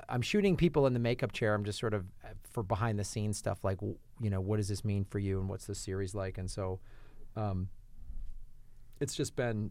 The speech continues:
the, the responses that everyone has said has been really cool, and especially, you know, um, Adrian was like, "Not only are there not a lot of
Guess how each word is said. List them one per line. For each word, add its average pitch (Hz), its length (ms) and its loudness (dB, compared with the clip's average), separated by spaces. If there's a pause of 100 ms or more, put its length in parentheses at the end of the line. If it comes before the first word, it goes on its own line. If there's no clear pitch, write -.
the, - 140 0
the 117 120 0
responses 127 680 2
that 110 120 0
everyone 107 280 2
has 101 100 0
said 110 160 -2
has 98 60 -4
been 98 220 -4
really 101 200 -2
cool, 104 380 0 (260)
and 101 320 0
especially, 123 460 2 (380)
you 156 80 2
know, 120 200 0 (600)
um, 135 200 -4
Adrian 131 520 2
was 113 140 -2
like, 110 320 0 (1300)
"Not 120 220 -2
only 135 180 2
are 120 40 2
there 117 80 2
not 120 160 2
a - 20 2
lot 104 180 2
of 95 80 -4